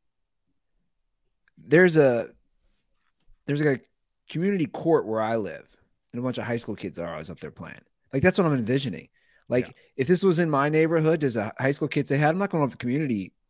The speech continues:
Speaker 1: court. I'm just gonna, hey, I'm gonna knock on his door. Hey, hey, Mister Morant, you mind if we play today? Yeah, I'm gonna play with you.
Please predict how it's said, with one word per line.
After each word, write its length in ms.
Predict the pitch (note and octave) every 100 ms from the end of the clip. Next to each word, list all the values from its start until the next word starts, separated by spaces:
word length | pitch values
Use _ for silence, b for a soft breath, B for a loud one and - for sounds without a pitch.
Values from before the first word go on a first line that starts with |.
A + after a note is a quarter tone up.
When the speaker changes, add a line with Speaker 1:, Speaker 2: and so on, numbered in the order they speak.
| _
Speaker 1:
court. 340 | - G#2+ A2 -
I'm 140 | B2 C#3+
just 160 | C3+
gonna, 340 | C3+ B2 G2 - B B - _ _
hey, 180 | - F#3
I'm 100 | E3+
gonna 140 | G#3 G3+
knock 220 | G#3 G#3
on 100 | G3+
his 100 | D#3+
door. 240 | G3 F3+
Hey, 380 | F3+ G#3+ G3+ - -
hey, 100 | A3
Mister 300 | B3+ B3 B3
Morant, 580 | G3+ G3 G#3+ G#3+ - - -
you 100 | D#3
mind 180 | G#3 A3+
if 80 |
we 60 | G#3
play 400 | D#3+ G3 A#3 D4
today? 320 | - C#4 C#4+ F#3
Yeah, 200 | B3 F#3+
I'm 60 |
gonna 100 | G3+
play 160 | G#3 G3+
with 200 | A3 -
you. 200 | G2